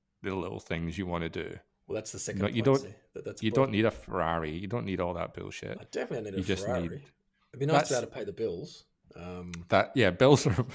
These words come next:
Speaker 1: <laughs> it'd be nice to pay the bills. But that's something I always try and get across to the guys from my, or from our crew, if you like.
Speaker 2: Mm. Yeah.
Speaker 1: I'm always like, "God, you guys, you've got, you've got a lot,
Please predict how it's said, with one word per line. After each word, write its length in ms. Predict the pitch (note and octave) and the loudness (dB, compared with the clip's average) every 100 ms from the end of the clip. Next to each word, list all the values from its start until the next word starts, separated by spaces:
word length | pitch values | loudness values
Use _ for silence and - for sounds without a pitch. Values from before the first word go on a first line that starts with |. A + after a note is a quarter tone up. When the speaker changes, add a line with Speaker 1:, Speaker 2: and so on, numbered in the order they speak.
| - | -8
Speaker 1:
<laughs> 160 | - - | -8 -8
it'd 100 | D3+ | -4
be 100 | C#3+ | 0
nice 280 | A2+ A2+ - | 2 2 0
to 100 | A#2 | -2
pay 120 | G#2+ | 0
the 100 | G2+ | 0
bills. 300 | F#2+ F#2+ F#2 - - - | -2 -2 -2 -10 -20 -2
But 80 | B2+ | 2
that's 140 | C#3 | 4
something 200 | D3+ C3 | 4 6
I 40 | A#2+ | 6
always 200 | A#2+ - | 6 4
try 120 | A2 | 2
and 80 | G2+ | 2
get 120 | - | -2
across 320 | - G#2 G2 | 0 0 0
to 120 | - | -4
the 120 | G2 G2+ | -2 2
guys 500 | F#2+ F#2+ F#2 F2+ - _ _ _ _ _ | 4 4 4 0 -6 _ _ _ _ _
from 200 | - A2 | -4 -2
my, 560 | F#2+ F#2 F2+ F2 E2+ - - _ _ | 2 4 4 2 -2 -6 -12 _ _
or 80 | F#2+ | -8
from 280 | - G2 - | -4 -6 -2
our 520 | G2 F#2+ F#2 F2 G#2+ - | 2 4 6 4 -2 -10
crew, 320 | - F#2 F#2 | -6 -2 0
if 140 | F#2+ - | -2 -4
you 80 | F#2 | -6
like. 300 | E2+ G#2 G3 | -4 -4 -8
Speaker 2:
Mm. 320 | G3+ F#3 F3 - _ _ _ _ _ _ | -12 -12 -14 -18 _ _ _ _ _ _
Yeah. 120 | - F2 - | -10 -10 -4
Speaker 1:
I'm 60 | A#2+ | 0
always 200 | B2+ A#2+ | 0 2
like, 300 | B2+ C3 - | 0 -2 -4
"God, 240 | C#3+ C#3 | -2 -2
you 80 | C#3+ | -2
guys, 300 | D3+ D3 C3+ | 0 -2 -4
you've 100 | C3+ | -8
got, 100 | B2 - | -10 -8
you've 120 | C3+ | -8
got 120 | A#2+ B2 | -4 0
a 20 | |
lot, 260 | B2 - | 0 -2